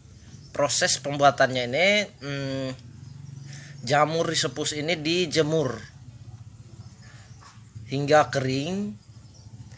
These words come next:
Setelah kering, ditumbuk halus, kemudian di, eh, dicampur sama, eh, mol atau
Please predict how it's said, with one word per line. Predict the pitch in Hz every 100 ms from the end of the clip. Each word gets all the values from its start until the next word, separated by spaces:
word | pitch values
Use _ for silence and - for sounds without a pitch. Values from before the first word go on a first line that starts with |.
| - - - - -
Setelah | - 165 165 156 135
kering, | 131 139 175 165
ditumbuk | 147 165 147 -
halus, | 131 127 175 196 -
kemudian | 147 139 143 180 151
di, | 160 180 185
eh, | 180 139 135 127 123 120 120 117 -
dicampur | - 123 139 135 160 156
sama, | 143 135 147 151 147 143 - - -
eh, | 135 139 139 131 127 127 123 - - - - - - - - - -
mol | 135 139 160 165
atau | 135 - 151 165 175 170